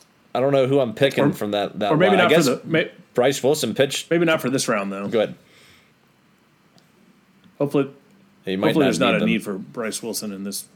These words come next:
Speaker 2: round. That, that's, that means we're getting killed.
Speaker 1: Right. And, yeah, I'm not really concerned about,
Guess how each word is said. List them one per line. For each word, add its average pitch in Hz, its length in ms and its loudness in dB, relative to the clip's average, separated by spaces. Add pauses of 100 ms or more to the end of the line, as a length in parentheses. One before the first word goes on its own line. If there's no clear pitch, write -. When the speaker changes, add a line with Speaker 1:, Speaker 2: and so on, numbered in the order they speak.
Speaker 2:
round. - 320 -20 (440)
That, 131 240 -2
that's, - 400 -4 (340)
that 123 100 -6
means 113 220 -2
we're 101 60 -6
getting 101 280 -6
killed. 90 380 -10 (2000)
Speaker 1:
Right. 92 280 -2 (2250)
And, 104 680 -4 (2500)
yeah, 120 220 -2
I'm 117 100 -6
not 147 180 -2
really 139 200 2
concerned 113 500 -2
about, 95 380 -2